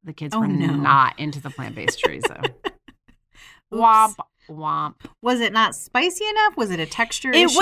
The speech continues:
Speaker 2: issue?
Speaker 1: not spicy enough, and it was also, um, a little too cumin heavy. So it might have just been this brand. There's a place in New York City called Chloe's that does all vegan
Speaker 2: Yes.
Speaker 1: food, and it does,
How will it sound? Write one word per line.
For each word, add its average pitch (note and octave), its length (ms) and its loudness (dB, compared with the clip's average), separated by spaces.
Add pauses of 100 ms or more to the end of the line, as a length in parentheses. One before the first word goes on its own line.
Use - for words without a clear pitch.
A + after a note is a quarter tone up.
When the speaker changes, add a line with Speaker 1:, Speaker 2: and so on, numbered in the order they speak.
Speaker 2:
issue? E4 100 6
Speaker 1:
not C4+ 440 6
spicy A3+ 440 -6
enough, F#3+ 280 -6
and A3 140 -8
it G3 140 -12
was G#3+ 500 -6
also, C4+ 680 0 (140)
um, F#3+ 400 2 (160)
a G#3+ 60 -4
little B3+ 380 0
too C4 460 0 (180)
cumin B3 360 2
heavy. D3 360 2
So A3+ 220 2
it A3 40 4
might A#3 240 4
have C#4 80 -2
just A#3 240 -4
been G3+ 160 4
this E3 160 0
brand. F3+ 500 2 (420)
There's C4 200 4
a C#4+ 80 -2
place E4 600 -2
in G4 80 -2
New F4+ 100 4
York C4+ 220 4
City A#3+ 540 2
called F3 640 2
Chloe's A#3+ 960 -2
that F#3 180 -2
does - 160 0
all F3+ 220 6
vegan F3+ 240 -2
Speaker 2:
Yes. G#3+ 220 -2
Speaker 1:
food, A#3+ 420 0
and F3+ 220 2
it E3 120 0
does, E3 440 2